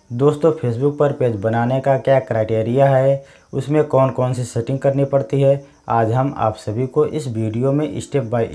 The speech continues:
step बताएंगे। दोस्तों, जब तक आप Facebook पर पेज नहीं बनाएंगे,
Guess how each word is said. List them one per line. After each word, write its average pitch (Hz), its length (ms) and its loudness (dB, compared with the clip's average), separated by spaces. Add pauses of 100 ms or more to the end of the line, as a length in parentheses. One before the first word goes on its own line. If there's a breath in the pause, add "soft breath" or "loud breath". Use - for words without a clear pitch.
step 147 180 -2
बताएंगे। 110 720 -2 (340 soft breath)
दोस्तों, 147 420 2
जब 131 240 0
तक 117 160 2
आप 143 160 2
Facebook 123 400 0
पर 139 140 4
पेज 117 260 0
नहीं 113 220 0
बनाएंगे, 135 600 2